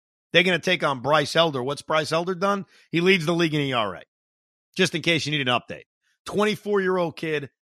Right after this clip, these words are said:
leads the league in E R A. Then you have the starting pitching edge in game two.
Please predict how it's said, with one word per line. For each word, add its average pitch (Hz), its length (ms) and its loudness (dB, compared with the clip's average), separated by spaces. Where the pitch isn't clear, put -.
leads 190 340 0
the 170 100 -2
league 165 200 0
in 147 80 -4
E 135 140 -2
R 113 240 -2
A. 87 140 -8
Then 143 680 0
you 117 120 -10
have 135 240 4
the 143 80 -6
starting 160 380 0
pitching 175 360 0
edge 156 180 0
in 151 100 -4
game 156 240 -4
two. 123 280 -6